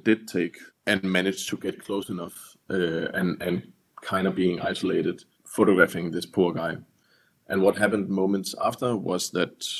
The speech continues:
the very left guy, uh, in the picture, he, uh, spotted me photographing them. And right after they, uh, they went over and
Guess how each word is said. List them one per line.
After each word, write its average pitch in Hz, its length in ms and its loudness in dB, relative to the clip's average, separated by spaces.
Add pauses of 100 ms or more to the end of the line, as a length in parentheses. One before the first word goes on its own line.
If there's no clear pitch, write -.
(160)
the 92 240 -2
very 95 280 4
left 92 320 2
guy, 92 300 0
uh, 95 100 -4 (300)
in 90 380 -6
the 95 80 -6
picture, 98 360 -2
he, 90 500 0
uh, 82 120 -6
spotted 123 420 4
me 101 140 0
photographing 92 580 -2
them. - 200 -10 (260)
And 87 440 2 (520)
right 98 240 6
after 95 280 -2
they, 87 400 0
uh, 85 340 -6 (120)
they 92 140 2
went 90 240 2
over 92 300 2
and 85 80 -4